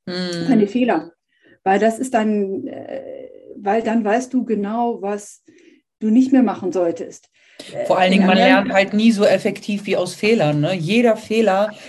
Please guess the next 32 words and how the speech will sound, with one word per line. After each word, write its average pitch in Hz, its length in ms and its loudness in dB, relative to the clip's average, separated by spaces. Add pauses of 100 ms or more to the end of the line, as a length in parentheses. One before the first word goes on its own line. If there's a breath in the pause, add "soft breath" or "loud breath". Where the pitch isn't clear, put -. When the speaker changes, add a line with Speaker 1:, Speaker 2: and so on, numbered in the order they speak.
(120)
Speaker 1:
ist 170 160 -8
eine 202 180 4
Goldgrube 196 840 0
an 190 100 0
Lernpotenzial 185 1080 0
und 180 100 -12
bringt 196 280 -10
dich 196 120 -12
um 180 140 -8
Meilen 196 440 0
voran, 196 520 -4 (320 loud breath)
wenn 202 160 4
du 247 80 6
nicht 247 300 0
dann - 260 -6
aufgibst, 208 540 -4
ne? 196 120 -6
Viele 202 280 -4
sind 202 180 -2
dann 202 140 0
auch 190 160 -4
so, 196 400 -6
wenn 180 500 -8
sie 165 180 -8
eben 175 140 -10
Fehler 175 240 -4
machen, 196 340 -2
dass 180 160 -4
sie 180 80 -10
dann 170 220 -6
denken, 165 240 -6
okay, 185 420 0